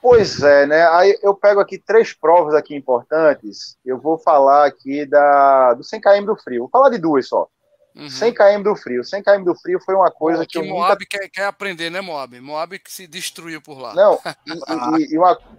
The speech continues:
Speaker 1: e uma coisa boa que, assim, a maioria das pessoas que a gente tava na live hoje participaram do cem K M do Frio.
Speaker 2: Isso.
Speaker 1: Até o,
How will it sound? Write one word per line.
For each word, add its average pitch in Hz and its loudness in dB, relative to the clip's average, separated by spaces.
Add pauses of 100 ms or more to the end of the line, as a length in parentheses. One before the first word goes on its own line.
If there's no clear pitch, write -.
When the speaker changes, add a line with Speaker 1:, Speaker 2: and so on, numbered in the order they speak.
Speaker 1:
e 143 -6
uma 190 2
coisa 170 2
boa 151 2
que, 160 -4
assim, 156 -2
a 135 0
maioria 165 2
das 143 2
pessoas 143 -2
que - -4
a 131 2
gente 135 -10
tava 160 0
na 143 2
live 131 0
hoje 151 0 (140)
participaram 175 0
do 127 -16
cem 147 -12
K 135 0
M 135 -6
do 123 -6
Frio. 147 -8 (200)
Speaker 2:
Isso. 151 -8
Speaker 1:
Até 156 2
o, 196 4